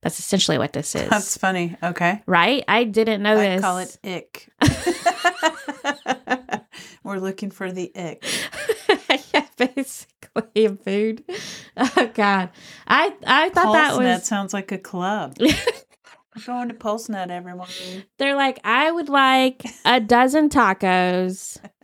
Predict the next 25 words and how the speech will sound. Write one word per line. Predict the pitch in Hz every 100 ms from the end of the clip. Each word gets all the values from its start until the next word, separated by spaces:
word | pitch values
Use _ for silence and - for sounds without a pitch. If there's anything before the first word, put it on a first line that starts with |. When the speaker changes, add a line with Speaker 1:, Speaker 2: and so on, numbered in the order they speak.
| 196
Speaker 1:
We | 190
only | 208 240 269
need | 277
one | 240 254 247
for | 254
testing, | 262 220 196 170 170 165
Speaker 2:
Beep, | 208 185 165
beep, | _ -
Speaker 1:
but | 214 180 143 - -
Speaker 2:
beep. | 254 -
Speaker 1:
we're | 196
having | 208 196 220
a | 220
party | 220 180 220
Speaker 2:
Send | 180
Speaker 1:
later." | 180 185 190
Speaker 2:
it |
to | 220
PulseNet. | 214 196 208 175 165 151 285 _ -
Speaker 1:
<laughs> | - -
And | 269 254
then | 285 277
you | 262
can | - - 262
<laughs> | - 302 -